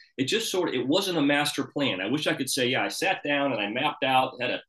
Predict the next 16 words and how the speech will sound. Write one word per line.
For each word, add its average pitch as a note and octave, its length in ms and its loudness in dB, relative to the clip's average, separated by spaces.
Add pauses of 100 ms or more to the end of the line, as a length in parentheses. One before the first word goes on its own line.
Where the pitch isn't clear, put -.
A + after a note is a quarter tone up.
(320)
you A2+ 180 0
know, G2+ 140 4
a, F#2 300 0
a - 20 -4
Gantt C3+ 300 0
chart B2+ 340 0
and G2+ 80 -2
all C3+ 120 2
this B2 140 -2
stuff, A2+ 240 -6
what A#2 140 0
I - 20 0
was G#2 140 -4
gonna G2+ 200 -6
do." C3+ 260 2
But F2+ 160 -2